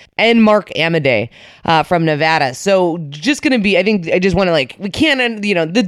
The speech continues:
this is not a done deal yet. I think to the second part, if he is successful, so, you know, d-, taking all of those, those considerations, uh, in, I do think your point,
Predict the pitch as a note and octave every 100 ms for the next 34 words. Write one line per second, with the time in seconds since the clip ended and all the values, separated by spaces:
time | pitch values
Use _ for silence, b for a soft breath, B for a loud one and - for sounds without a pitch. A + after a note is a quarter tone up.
0 | E3 G3 A3 - G3 A#3+ A3+ F#3+ F#3 F3
1 | E3 C#3+ A2+ - - E3+ A3 F#3+ _ -
2 | F3 E3+ - A3+ A#3+ A3+ G#3 G#3 G#3 -
3 | - A#3+ - A3 A3 - F#3+ - D#3+ -
4 | F2+ A#2+ - A2+ D#3 G3 - D3 B2+ A#2+
5 | - B2+ C3 A#2+ D3+ _ - - - -
6 | F#3 F3+ F#3 F#3 F3 F3+ F3+ F3 - -
7 | F3+ E3+ E3 - D#3+ D#3+ D3 D3+ D3 -
8 | B B B - D#3+ - - G3+ E3 C3
9 | C#3 B B B E3 G3+ B3+ A3 E3 -
10 | D3 A2+